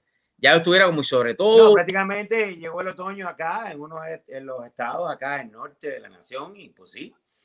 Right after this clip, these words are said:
Speaker 2: llega el otoño, que ya sí, el otoño es frío. Y, y llega, eh, ya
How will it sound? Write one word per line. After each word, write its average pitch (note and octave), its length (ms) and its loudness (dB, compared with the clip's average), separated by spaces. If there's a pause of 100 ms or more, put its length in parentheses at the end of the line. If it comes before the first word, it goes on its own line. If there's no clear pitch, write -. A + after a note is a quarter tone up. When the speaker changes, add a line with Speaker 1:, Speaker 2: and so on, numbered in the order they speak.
(180)
Speaker 2:
llega A2+ 200 -4
el D3 80 -6
otoño, D#3+ 380 -6
que D#3 140 -8
ya D3 180 -6
sí, E3+ 240 -12
el D3+ 160 -8
otoño D#3 400 -10
es C3 160 -8
frío. F3+ 440 -6 (580)
Y, A#2 960 -12 (420)
y A#2 240 0
llega, E3 480 2 (240)
eh, A#2 880 -14
ya A#2 260 -2